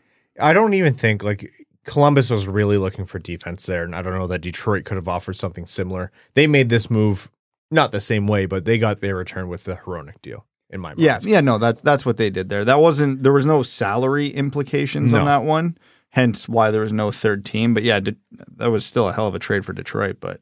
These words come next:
Speaker 1: Yeah, so
Speaker 2: man.
Speaker 1: Philly, Philly leveraged Columbus really wanting defense and L A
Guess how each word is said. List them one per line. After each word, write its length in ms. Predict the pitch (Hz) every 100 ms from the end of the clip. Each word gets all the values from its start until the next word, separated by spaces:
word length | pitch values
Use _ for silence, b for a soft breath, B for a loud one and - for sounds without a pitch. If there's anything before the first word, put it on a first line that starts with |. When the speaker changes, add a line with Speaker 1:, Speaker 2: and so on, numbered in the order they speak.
| _ -
Speaker 1:
Yeah, 220 | 90 82 - _
so 200 | - 101
Speaker 2:
man. 80 |
Speaker 1:
Philly, 380 | 101 113 107 107 - _
Philly 260 | - 117 117
leveraged 420 | 110 104 98 -
Columbus 440 | 110 107 104 -
really 260 | 101 107 107
wanting 260 | 101 101 92
defense 440 | 95 90 104 101
and 80 | 98
L 240 | 95 101
A 160 | 101